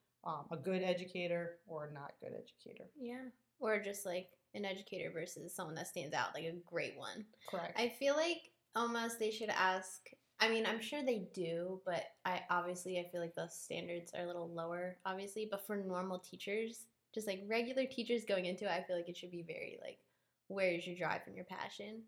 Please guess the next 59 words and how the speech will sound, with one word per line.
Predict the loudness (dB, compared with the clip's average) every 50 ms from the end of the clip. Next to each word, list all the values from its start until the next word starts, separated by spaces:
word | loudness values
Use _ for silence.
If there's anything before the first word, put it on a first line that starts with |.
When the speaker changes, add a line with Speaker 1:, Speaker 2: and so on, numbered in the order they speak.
| _ -8
Speaker 2:
in | -6 -4
a | -4
way? | -2 -2 -2 -2 -2 -4 -6 -8
Because | -8 -6 -2 -2 0 2 0 0 -2 -6 -10 -14 -20 -20 -20 -20 _ _ _ _ _ _
just | 4 4 4 6
based | 4 2 6 8
off, | 8 8 8 6
like, | 4 4 4 4 4 4
when | 4 4 6
I | 6 6 6
was | 6 4 2 2
doing | 4 4 4 4
mentoring, | 2 0 0 -2 -2 -2 0 0 2 0 2 4
I | 4 6
mean, | 6 6 4
I | 4 4
know | 6 6 6
it | 4 4
varies, | 4 4 4 4 2 -2 -6 0 4
obviously, | 6 6 6 6 2 -2 -2 -2
on | -2 -2
the | -2 -2 0
area | 0 0 0 -2
and | -2 -2
stuff, | 0 0 0 0 0 -6 -14 -20 -20 -20 -20 _ _ _ _ _ _ _
but | 10 12 12
I | 12 12
was, | 12 8
like, | 6 4 4
so | 4 8 8 8
excited | 8 10 8 8 10 10 8 6 6
'cause | 4 6 8
I | 8 10
like | 10 8 6 4
teaching | 0 -4 -4 0 2 2 2 4
and | 2 2
I | 2
like | 2 0 0
talking | 0 0 0 0 -4
with | -6 -4
students, | -2 0 0 2 2 2 2 0 2
and | 2 4
I | 4 4
was | 4 2
in | 0
the | 0 2 2
eighth | 2 0 2
grade | 2 2 2 2 2
class, | 4 6 6 6 6 4 0 -2
and | -2 -2
this | -2 -4
teacher | -4 -8 -8 -4 0 0 0 2
was | 0 0 -2 -2 -2
just, | -2 -2 -2 -2 -2
like, | -2 -4 -4 -2
gave | 0 0 2 2
me | 0 2
the | 2 2
worst | 2 4 4 6 6 8 6 4 2 -2 -4 -6 -8 -10 -14